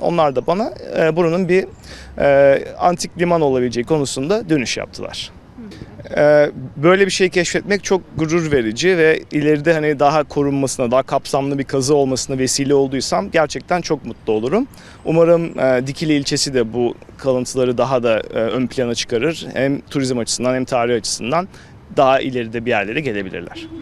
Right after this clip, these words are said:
Speaker 1: E, maskem vardı. Maskeyle suyun altında, yani yüzerken orada bir kral yolu, yolu denilen bir oluşum var. Bu kral yolu arkeolojik mi, doğal mı bilmiyorum ama bayağı uzun, sahile paralel bir, e, uzunca bir yol görünümünde bir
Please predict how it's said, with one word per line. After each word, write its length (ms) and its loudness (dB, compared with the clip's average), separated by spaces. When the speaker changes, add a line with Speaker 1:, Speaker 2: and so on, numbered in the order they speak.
Speaker 1:
E, 80 4
maskem 560 2
vardı. 260 0
Maskeyle 500 0
suyun 280 -2
altında, 520 0
yani 160 0
yüzerken 600 0
orada 320 2
bir 60 -2
kral 400 2
yolu, 380 0
yolu 280 2
denilen 400 0
bir 300 0
oluşum 480 -2
var. 240 -10
Bu 100 -4
kral 400 2
yolu 340 0
arkeolojik 560 0
mi, 120 -4
doğal 220 6
mı 180 -2
bilmiyorum 500 0
ama 240 0
bayağı 320 4
uzun, 260 -4
sahile 380 2
paralel 480 2
bir, 320 -10
e, 380 2
uzunca 600 0
bir 120 0
yol 380 4
görünümünde 500 0
bir 240 -2